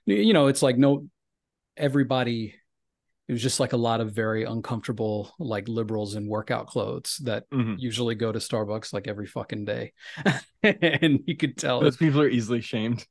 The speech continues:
Speaker 1: Yeah, exactly. Like, it, you know, you weren't,
Speaker 2: <laughs>
Speaker 1: you weren't gonna get the conservative dickhead that was like,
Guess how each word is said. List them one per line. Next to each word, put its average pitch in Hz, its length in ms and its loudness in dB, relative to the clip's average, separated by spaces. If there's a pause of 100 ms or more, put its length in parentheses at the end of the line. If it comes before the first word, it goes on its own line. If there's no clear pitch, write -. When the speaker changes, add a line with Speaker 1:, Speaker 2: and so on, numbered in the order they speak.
(140)
Speaker 1:
Yeah, 202 380 6
exactly. 139 600 4
Like, 135 200 4
it, 135 180 2
you 175 140 2
know, 120 220 2
you 139 180 4
weren't, 165 260 6
Speaker 2:
<laughs> - 240 -6
Speaker 1:
you 165 120 2
weren't 175 180 6
gonna 156 140 6
get 156 180 2
the 139 80 -10
conservative 123 560 -2
dickhead 123 400 0
that 123 100 -2
was 113 80 -8
like, 117 180 -4